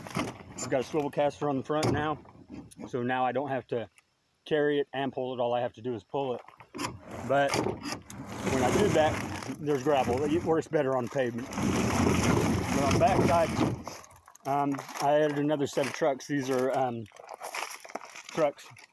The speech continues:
as they're referred to, from a skateboard. But whenever I added the other, the other s-,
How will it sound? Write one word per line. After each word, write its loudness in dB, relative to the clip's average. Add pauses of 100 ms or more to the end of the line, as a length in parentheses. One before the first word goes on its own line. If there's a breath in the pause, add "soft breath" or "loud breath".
as -6
they're -2
referred -4
to, -4 (380)
from -4
a -4
skateboard. 0 (100)
But -2
whenever 6
I 0
added 4 (380)
the 0
other, 0 (720)
the 0
other 2
s-, -10